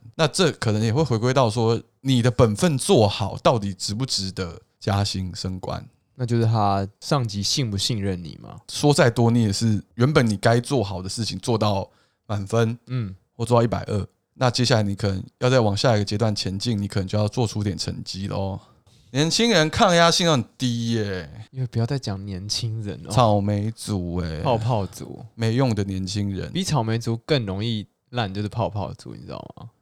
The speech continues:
Speaker 1: 有流行过吗？泡泡纸？
Speaker 2: 好像有，就泡泡就是一碰就破了。
Speaker 1: 啊。
Speaker 2: 啊，草莓是压烂，可是泡泡是一碰就破。
Speaker 1: 其实年轻人抗压性低啊，他就是一个无视工作的难易度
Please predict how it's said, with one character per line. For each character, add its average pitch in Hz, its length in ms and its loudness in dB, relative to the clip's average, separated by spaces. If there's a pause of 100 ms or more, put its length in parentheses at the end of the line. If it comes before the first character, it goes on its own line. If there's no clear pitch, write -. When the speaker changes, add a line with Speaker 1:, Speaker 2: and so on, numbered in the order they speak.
(240)
Speaker 1:
有 110 140 2
流 113 200 6
行 113 200 0
过 120 180 4
吗？ 98 100 2
泡 120 140 2
泡 113 160 4
纸？ 101 140 -4
Speaker 2:
好 110 60 -6
像 135 140 -2
有， 104 220 -4
就 127 80 -4
泡 135 140 -4
泡 131 100 -2
就 131 100 -2
是 - 120 -4
一 147 80 -6
碰 147 220 -4
就 127 100 -4
破 - 280 -6 (120)
了。 - 160 -6
Speaker 1:
啊。 107 520 0
Speaker 2:
啊， 113 60 2
草 113 180 2
莓 113 160 2
是 170 120 -2
压 120 240 2
烂， 120 240 -2
可 98 60 -8
是 117 80 -2
泡 127 140 -2
泡 120 120 0
是 120 100 -4
一 92 100 -10
碰 104 240 -4
就 95 180 -4
破。 90 220 -8 (220)
Speaker 1:
其 143 180 -2
实 185 60 2
年 165 200 4
轻 190 120 0
人 160 80 4
抗 160 180 4
压 147 80 6
性 139 220 2
低 120 220 2
啊， 107 80 2
他 131 80 4
就 151 80 0
是 147 180 0
一 120 100 0
个 110 140 2
无 113 240 -2
视 110 560 0 (100)
工 175 240 4
作 175 200 4
的 117 80 2
难 113 260 0
易 156 180 0
度 127 480 2